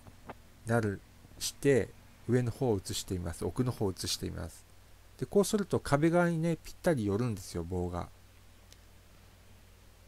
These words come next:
で、この間までここにタンク吊るしたまま、もう一ヶ月ぐらい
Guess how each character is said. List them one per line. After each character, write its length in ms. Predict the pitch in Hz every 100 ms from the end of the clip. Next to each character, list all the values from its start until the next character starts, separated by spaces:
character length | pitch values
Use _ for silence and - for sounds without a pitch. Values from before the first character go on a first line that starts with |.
| - - - - - - - - - - - - - - - - -
で、 80 |
こ 160 | - 165
の 80 | 185
間 160 | 190
ま 120 | 185 104
で 80 |
こ 100 | -
こ 60 | 117
に 60 | 110
タ 140 | 160
ン 80 | 151
ク 80 | -
吊 160 | -
る 80 | 104
し 80 | -
た 100 | 101
ま 140 | 92
ま、 160 | 90 90
も 120 | 98
う 40 |
一 100 | 92
ヶ 120 | - 113
月 260 | 113 -
ぐ 80 | 120
ら 140 | 92
い 80 | 80